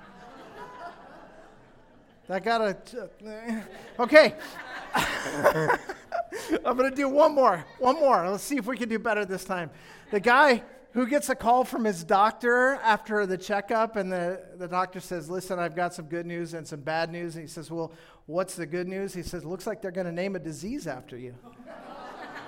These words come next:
Okay, so I became a pastor 'cause my life as a stand-up comic didn't go that well.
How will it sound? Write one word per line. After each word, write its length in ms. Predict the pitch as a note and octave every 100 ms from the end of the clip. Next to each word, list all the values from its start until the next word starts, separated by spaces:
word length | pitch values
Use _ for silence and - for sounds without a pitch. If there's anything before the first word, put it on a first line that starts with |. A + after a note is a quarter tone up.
| - - - - - - - - - - - G3+ - - G4+ A4+ - D#4+ - - - - - - - _
Okay, 380 | A#3 A3+ E4+ G3+ - -
so 440 | - C#4 D4 C4 - - - - - - - - -
I 120 | A#3+
became 340 | D#4+ - D#4+
a 80 | D4+
pastor 540 | C#4+ A3+ D4 B3 C4 G#3+
'cause 260 | A#3 G3+
my 220 | A#3+ A#3
life 360 | A3 A3 B3 A#3+
as 160 | A#3+ G3
a 60 |
stand-up 480 | F#3+ - A#3 A#3+ G3+
comic 380 | A3 A3+ A3+ F3+
didn't 240 | G#3+ G#3
go 220 | F#3+ G#3+ A3
that 200 | A3+ A3+
well. 320 | A3 B3+